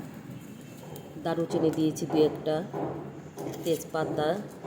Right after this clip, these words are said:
দিয়েছি সামান্য। সবগুলোকে ভালোভাবে ভেজে ঠান্ডা হলে আমি এগুলোকে একসাথে ব্লেন্ড করে গুঁড়ো করে নিব। এগুলোকে আমি ঠান্ডা হলে ব্লেন্ড করে নিব। এখানে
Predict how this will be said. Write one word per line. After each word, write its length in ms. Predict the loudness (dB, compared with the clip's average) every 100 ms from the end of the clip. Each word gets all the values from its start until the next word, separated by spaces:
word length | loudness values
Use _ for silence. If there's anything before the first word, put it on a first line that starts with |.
| -2 2
দিয়েছি 280 | 2 2
সামান্য। 480 | 0 2 4 6 4 2 -2
সবগুলোকে 500 | 0 4 6 6 4
ভালোভাবে 580 | 2 4 4 6 6 6
ভেজে 400 | 10 10 10 6 2 -2 -6 -8 -8 -10 -8
ঠান্ডা 400 | -2 0 4 4
হলে 280 | 6 6 8 8
আমি 280 | 8 8 8 8
এগুলোকে 540 | 4 6 6 6 8
একসাথে 540 | 6 4 0 -2 2 0 0 -10 -12 -16 -14 -12 -12 -12 -12 -10 -8 -2
ব্লেন্ড 260 | 6 6 8
করে 240 | 8 8 8
গুঁড়ো 220 | 8 8
করে 220 | 10 10
নিব। 200 | 10 8 4 -4 -10 -14 -14 -14 -16 -16 -18 -16 -16 -18 -16 -16 -14 -16 -18 -20 -20 -20 -20 -14 2
এগুলোকে 520 | 8 8 8 6 8
আমি 240 | 8 8 8
ঠান্ডা 260 | 6 10 10
হলে 360 | 10 10 10
ব্লেন্ড 280 | 10 10 8 8
করে 160 | 8
নিব। 220 | 8 8 6 4 0 -14 -14 -14 -2
এখানে 320 | 0 4 6